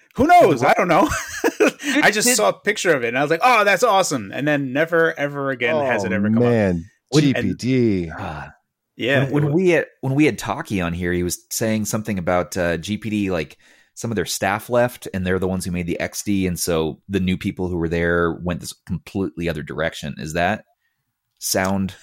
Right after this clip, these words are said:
Speaker 1: the only person that I know there, um, is the guy that does their Android side, and he's
Speaker 3: Mm-hmm.
Speaker 1: still there. Uh,
Speaker 2: Okay.
Speaker 1: I don't know
Speaker 2: Oh.
Speaker 1: of anyone else that is there, but I only know the guy, um, I think his name's Samty.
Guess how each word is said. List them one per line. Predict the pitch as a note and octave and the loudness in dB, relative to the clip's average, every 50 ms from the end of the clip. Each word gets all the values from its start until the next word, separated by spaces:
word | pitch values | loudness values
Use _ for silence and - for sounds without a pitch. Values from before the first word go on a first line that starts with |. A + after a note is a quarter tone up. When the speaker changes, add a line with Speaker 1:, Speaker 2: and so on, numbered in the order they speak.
| - - _ _ _ - | -20 -20 _ _ _ -4
Speaker 1:
the | C3+ | -2
only | D3+ G#3 A3+ | -2 -2 -2
person | A3+ G#3+ G#3 - G3 E3 | -2 -2 -4 -2 -4 -2
that | D3 C#3+ C#3+ | -2 0 0
I | C#3+ C#3+ | 0 -2
know | C3+ B2+ C3 C#3 | 0 0 -2 0
there, | C3 C#3 C#3+ C#3+ C#3 C#3 C#3+ - - _ - | 0 -2 -2 -2 -2 -2 -4 -6 -10 _ -8
um, | - G#2+ G2+ G2 G2 F#2 F#2 F#2 F#2 - - _ | -6 -6 -6 -6 -8 -8 -10 -14 -16 -16 -16 _
is | - A2+ G#2+ G#2 F#2+ - | -10 -10 -8 -8 -10 -8
the | G#2 | -6
guy | G#2 A2+ A2+ | -4 -4 -2
that | G#2 G2+ G2+ - _ _ _ _ _ - | -2 -2 -4 -4 _ _ _ _ _ -2
does | A2 G#2+ G#2 G2 | -2 -2 -2 -2
their | G#2 G2 F#2+ | -4 -6 -6
Android | C#2 F2 G2 G2 F#2+ - B2 B2+ - | -6 -6 -8 -8 -4 -4 -4 -4 -2
side, | - D2+ D#2 D#2 D#2 D2+ D2+ - _ | -2 0 0 0 -2 -4 -8 -12 _
and | - G2 F#2+ F#2 | -10 -10 -10 -8
he's | G#2+ B2 C#3+ A2 A2 | -6 -2 0 2 2
Speaker 3:
Mm-hmm. | A#2 A2+ | 4 2
Speaker 1:
still | G#2+ F#2+ - | 2 0 0
there. | - A#2 B2 A2+ F2+ E2+ E2 E2+ - - _ _ _ _ _ _ _ | 0 0 0 0 0 -2 -4 -6 -12 -18 _ _ _ _ _ _ _
Uh, | - F#2 G2 E3+ | -6 -2 -2 0
Speaker 2:
Okay. | F3 - F#2+ F2 F2+ - - _ _ _ _ _ _ | 0 0 -2 -4 -4 -8 -12 _ _ _ _ _ _
Speaker 1:
I | - A2+ A#2 | -6 -2 0
don't | B2+ C#3+ C3+ - - C#3 | 0 0 -2 -2 -4 -2
know | A#2+ A#2+ - - - | 0 2 2 2 2
Speaker 2:
Oh. | E3 F#2 - D#2+ F2+ G#2+ G#2+ G2 | 2 0 -2 -2 -4 -4 -4 -4
Speaker 1:
of | F2 - - | -6 -6 -4
anyone | A2+ A2+ A2+ G#2+ G#2 G2+ G2 G2 | -4 -4 -2 -4 -4 -4 -4 -2
else | G2+ G2 F#2+ F#2 - - - - - - _ _ _ - | -2 -2 -2 -4 -4 -4 -4 -6 -10 -14 _ _ _ -6
that | F#2 F2 D#2+ - - | -4 -4 -4 -6 -8
is | F#2 G2 F#2 F2 | -8 -8 -6 -6
there, | F#2 F#2+ F#2 F2+ | -4 -4 -2 0
but | F#2+ G2+ | 0 0
I | G#2+ | 2
only | A2 A#2+ A#2 | 2 2 2
know | A2 A2 | 2 2
the | G#2 G#2 | 0 2
guy, | F#2+ G2+ G2 G2 F#2+ F#2+ F2+ - _ - - - - - - _ _ | 2 0 2 0 0 -2 -4 -6 _ -20 -20 -20 -20 -20 -20 _ _
um, | - E2 E2 E2 E2 E2 E2 E2 E2 D#2+ - - - _ _ _ _ _ _ _ _ - - | -4 -2 0 0 0 0 -2 -2 -4 -8 -12 -16 -20 _ _ _ _ _ _ _ _ -18 -14
I | - | -12
think | - - - | -10 -10 -10
his | - - | -12 -14
name's | - - - - - | -10 -4 -2 0 0
Samty. | - F2 F2+ - - - A#1 G#2+ - | 0 -2 -4 -2 -2 -2 -2 -4 -8